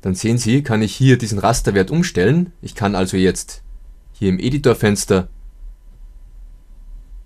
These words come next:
auf Sechzehntel quantisieren. Gehe ich hier zurück ins Arrangierfenster, habe ich immer noch hier diesen Takt eingeschaltet. Und ich kann dieses midi-File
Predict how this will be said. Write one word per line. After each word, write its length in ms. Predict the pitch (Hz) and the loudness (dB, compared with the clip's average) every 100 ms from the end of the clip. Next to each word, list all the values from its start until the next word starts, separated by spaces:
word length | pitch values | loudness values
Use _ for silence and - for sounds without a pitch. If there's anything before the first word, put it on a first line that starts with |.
| - - | -20 -14
auf 120 | - | -10
Sechzehntel 520 | - 131 - 95 92 | -2 -2 0 -2 -2
quantisieren. 720 | 92 87 85 90 - 95 160 185 - - _ - - - - - - - - - - - - - - - _ - - - - - - | -6 -6 -4 -6 -2 0 2 0 -6 -20 _ -20 -20 -20 -20 -20 -20 -20 -20 -20 -20 -20 -20 -20 -20 -20 _ -20 -20 -20 -20 -18 -6
Gehe 100 | 101 | -4
ich 120 | 92 | -2
hier 100 | 95 | -2
zurück 260 | 98 98 | 2 0
ins 140 | 95 90 | 0 -4
Arrangierfenster, 880 | 82 85 - 92 98 92 - 143 147 - - - - - - - - - - - | -6 -6 -4 -2 -2 0 2 2 2 -16 -20 -20 -20 -20 -20 -20 -20 -20 -20 -8
habe 220 | 92 90 | -4 -4
ich 80 | 95 | 0
immer 200 | 131 151 | 4 6
noch 260 | 117 120 | 6 4
hier 200 | - 113 | 2 -2
diesen 220 | 117 113 101 | -2 -4 -2
Takt 280 | 101 - | -2 -2
eingeschaltet. 720 | 92 85 87 78 78 80 - - - - - - | -4 -4 -4 -6 -8 -12 -16 -20 -20 -20 -20 -14
Und 80 | - | -10
ich 100 | 90 | -8
kann 180 | - 90 | -4 -4
dieses 260 | 87 90 | -2 -4
midi-File 500 | 104 117 - 92 95 | -4 -4 -2 0 -2